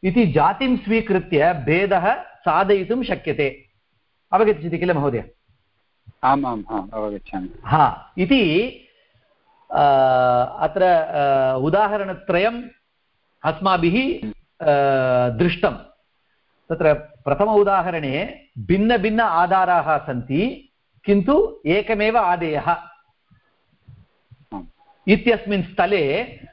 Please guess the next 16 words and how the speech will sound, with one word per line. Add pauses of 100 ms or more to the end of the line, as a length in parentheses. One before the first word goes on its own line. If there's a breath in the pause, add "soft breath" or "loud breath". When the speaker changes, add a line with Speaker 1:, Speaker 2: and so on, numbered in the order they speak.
(140)
Speaker 1:
तत्र
भिन्नभिन्नसम्बन्धाः
सन्ति
इति
कृत्वा (580)
सम्बन्धं
स्वीकृत्य,
सम्बन्धम्, (720)
अ-,
अवच्छेदकधर्मत्वेन
स्वीकृत्य
आदेयतायाः
मध्ये
भेदः
साधयितुं
शक्यते।